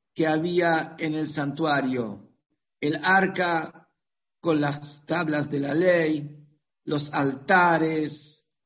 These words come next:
la mesa especial donde se ponían los panes de las dos caras, la menorá, el candelabro. Y como ellos cargaban lo más sagrado, pero fundamentalmente porque cargaban el arca,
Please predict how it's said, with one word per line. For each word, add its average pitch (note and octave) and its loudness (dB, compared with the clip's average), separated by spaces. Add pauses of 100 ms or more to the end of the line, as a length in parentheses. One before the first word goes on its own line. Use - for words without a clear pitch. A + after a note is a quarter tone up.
(200)
la C#3 -2
mesa D#3 0 (400)
especial D3+ -2
donde C#3+ -4
se C#3+ -4
ponían D3+ -4
los C#3 -4
panes D3+ -4 (160)
de - -12
las B2 -4
dos C3 -12
caras, E3+ -2 (580)
la D3 -6
menorá, D3 0 (720)
el C3 -6
candelabro. D3 -2
Y A#2+ -18
como C#3+ -6
ellos G#3 -2
cargaban F#3 0
lo D#3+ 0
más F#3 -4
sagrado, F3 -6 (260)
pero E3 -6
fundamentalmente G3+ -2
porque D#3+ -6
cargaban F3 -2
el E3+ 0
arca, C#3+ -2